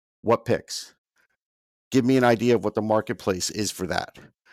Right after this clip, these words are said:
And then if you wanna boost it a little, saying it's gonna be a little harder this year, give me an idea. So you could give that to Briere and say, "Hey, you wanna get that second round pick, it's likely going to take this."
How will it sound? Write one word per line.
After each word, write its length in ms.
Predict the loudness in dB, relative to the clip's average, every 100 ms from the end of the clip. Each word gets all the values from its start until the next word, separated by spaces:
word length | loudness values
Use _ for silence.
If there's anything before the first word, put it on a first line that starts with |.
| _ -2
And 120 | 4
then 100 | 4
if 80 | 4
you 80 | 4
wanna 140 | 4
boost 340 | 4 4 4 2
it 80 | 2
a 60 |
little, 200 | 4 2
saying 260 | 2 0 0
it's 100 | 0
gonna 120 | 0
be 80 | 0
a 60 |
little 200 | 2 2
harder 260 | 2 2 2
this 220 | 0 0
year, 300 | 2 2 0 _ _ _ _ _ _ -2
give 120 | 2
me 80 | 4
an 60 | 4
idea. 340 | 4 4 2
So 140 | 0 -4
you 140 | -4
could 180 | -8 -2
give 220 | 0 2
that 400 | 4 4 2 -6 -20 _ _ _ _ _ _ _ _
to 140 | -6 -2
Briere 480 | 0 2 4 4
and 120 | 2 0
say, 200 | 0 0
"Hey, 400 | 2 0 -2 -14 _ _ _ -8
you 100 | -2
wanna 160 | 0 0
get 140 | -2
that 140 | -2
second 280 | -2 -2 -2
round 220 | -2 -2
pick, 460 | 0 0 0 -8 -20 _ _ _ _ _ _
it's 180 | -8 -4
likely 440 | 2 2 2 0 2
going 260 | 2 0
to 100 | -4
take 320 | -2 -2 -2
this." 540 | -2 -2 -2 -8 -12